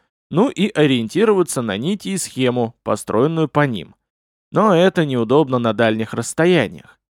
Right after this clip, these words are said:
Идёт расширение лучей. Соединять их по принципу паутины слишком сложно, учитывая расстояние. Другой вариант.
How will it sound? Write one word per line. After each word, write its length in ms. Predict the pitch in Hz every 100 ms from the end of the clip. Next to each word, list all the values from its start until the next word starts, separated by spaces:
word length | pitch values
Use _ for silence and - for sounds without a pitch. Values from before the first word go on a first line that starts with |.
| -
Идёт 360 | 233 233 226
расширение 580 | 196 170 - 180 156 127
лучей. 560 | 113 123 - 175 90 _ _ _ _
Соединять 520 | - 247 247 254 247
их 140 | 226
по 120 | - 202
принципу 500 | 214 220 - 196 190
паутины 580 | - 196 - 226 196
слишком 420 | 127 127 180 - 143
сложно, 600 | - 107 151 120 - - -
учитывая 540 | 370 - 131 98 104
расстояние. 720 | 135 - 202 202 107 82 - _ _ _ _ _ _ _
Другой 500 | - 139 214 165 127
вариант. 600 | 120 165 202 226 214 -